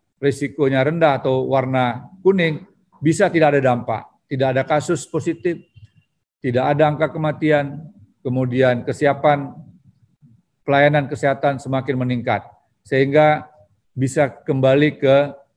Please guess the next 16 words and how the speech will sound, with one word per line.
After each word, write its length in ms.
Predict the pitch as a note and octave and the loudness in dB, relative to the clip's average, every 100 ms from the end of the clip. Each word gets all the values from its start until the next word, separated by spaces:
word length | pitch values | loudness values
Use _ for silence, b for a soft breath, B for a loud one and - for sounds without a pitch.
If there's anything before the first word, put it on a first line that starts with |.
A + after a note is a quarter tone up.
| _ _ | _ _
zona 640 | G2+ B2 B2+ C3+ C#3 C3 - _ _ _ | -4 -2 0 0 0 -4 -12 _ _ _
hijau. 560 | C3 B2 A#2 G2 - _ _ _ _ _ | -4 0 0 -2 -12 _ _ _ _ _
Tetapi 480 | D3 G3+ G3 G#3+ G#3 | -4 -2 -2 2 2
demikian 400 | D3 D3+ E3+ F#3 | 2 0 0 2
juga 240 | F#3 F#3 - | 2 2 0
sebaliknya, 720 | D#3 E3 F#3 D#3 A#2+ F#2 - _ _ _ _ - | 2 4 4 2 -6 -6 -14 _ _ _ _ 0
yang 320 | D3 D#3 D3 | 2 2 -2
saat 320 | D3+ D#3 - - | -2 -2 -4 -14
sekarang 640 | C3 D#3+ E3+ C#3+ G2 - _ _ _ _ _ | -4 0 2 0 -2 -10 _ _ _ _ _
statusnya 800 | _ - C#3+ C#3+ D3+ - D3+ C3 | _ -2 -2 0 -4 -4 -2 0
zona 240 | C#3 C3+ | 0 0
hijau, 560 | C3+ F#3+ E3+ A#2 F2+ - - - _ - | 0 0 0 0 -2 -12 -20 -20 _ -6
tetapi 480 | C#3+ D3+ C#3+ - D3 | -2 0 0 0 0
tidak 320 | D#3 D3 C3+ | 2 2 2
hati-hati 640 | C3 D#3 F3+ - C3 G#2 - _ _ _ | 2 2 2 -4 -8 -8 -18 _ _ _
dalam 480 | - B2+ C#3 C#3 C3 | -4 0 2 0 -6